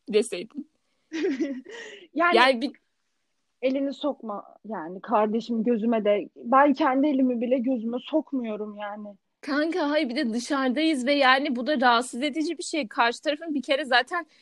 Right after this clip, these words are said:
Speaker 1: kişisel alan falan kalmıyor. Sen o elini gözüme sokarak benim her şeyimi ihlal etmiş oluyorsun.
Speaker 2: Ama zaten maskeyi burnunun altında takan birinden ne bekliyorduk
Speaker 1: Ne
Speaker 2: ki?
Speaker 1: beklersin?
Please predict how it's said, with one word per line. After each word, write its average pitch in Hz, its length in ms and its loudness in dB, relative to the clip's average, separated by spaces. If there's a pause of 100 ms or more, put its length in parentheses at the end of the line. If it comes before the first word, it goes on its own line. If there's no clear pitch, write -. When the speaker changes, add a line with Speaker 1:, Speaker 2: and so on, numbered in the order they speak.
(240)
Speaker 1:
kişisel 294 440 6
alan 330 200 8
falan 339 360 0
kalmıyor. 320 500 0
Sen 277 260 0
o 262 200 -2
elini 285 320 -2
gözüme 262 300 -6
sokarak 311 500 -2
benim 311 180 -2
her 311 220 0
şeyimi 320 240 0
ihlal 254 460 4
etmiş 311 300 -8
oluyorsun. 233 520 -6 (640)
Speaker 2:
Ama 381 220 6
zaten 381 380 2
maskeyi 339 520 -2
burnunun 311 360 -2
altında 285 460 0
takan 262 420 -8
birinden 254 560 0 (180)
ne 240 180 0
bekliyorduk 208 420 0
Speaker 1:
Ne 277 80 6
Speaker 2:
ki? 269 60 2
Speaker 1:
beklersin? 196 640 0